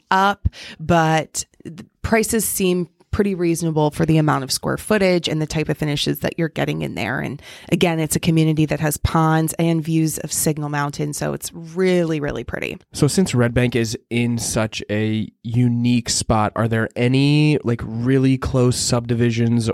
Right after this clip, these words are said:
Speaker 2: or spots to live that don't necessarily fall within the boundaries or within the district of Red Bank?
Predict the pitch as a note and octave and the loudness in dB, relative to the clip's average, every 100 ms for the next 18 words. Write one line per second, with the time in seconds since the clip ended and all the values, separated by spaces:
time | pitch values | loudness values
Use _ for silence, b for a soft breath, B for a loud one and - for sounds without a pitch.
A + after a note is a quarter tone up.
0 | - G#2+ G#2+ A2 - G2+ G#2 - G#2+ A2 | 0 2 2 0 -2 -2 -2 -2 -2 0
1 | G#2+ G#2 G#2 F#2+ - - A2 G#2+ G#2+ G2+ | 0 0 0 0 0 0 2 0 0 -2
2 | F#2+ F#2+ G2+ - G2 - - A2 - - | 0 2 2 2 2 2 -2 -4 -4 -4
3 | A2+ A2 A2 G#2+ G2 G2+ G#2+ A2 A#2 A#2 | 0 2 2 0 0 0 2 2 0 0
4 | A2 - - G#2 A2+ A2+ G#2 - A2 - | -2 -6 -2 0 0 -2 -2 0 0 0
5 | A#2+ A#2 A#2+ A#2+ A#2 B2 B2 | -2 0 0 0 0 -2 -2